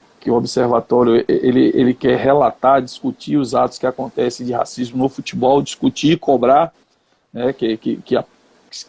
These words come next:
seja feito alguma coisa, que a justiça seja feita,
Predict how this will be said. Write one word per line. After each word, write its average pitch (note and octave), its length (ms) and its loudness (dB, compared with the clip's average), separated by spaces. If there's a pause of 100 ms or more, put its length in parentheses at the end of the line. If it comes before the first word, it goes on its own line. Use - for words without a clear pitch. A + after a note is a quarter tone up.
seja C3+ 300 0
feito C3+ 420 2
alguma B2 300 0
coisa, C#3+ 280 0
que - 80 -2
a B2 40 2
justiça B2+ 380 -4
seja B2+ 300 0
feita, D#3 480 2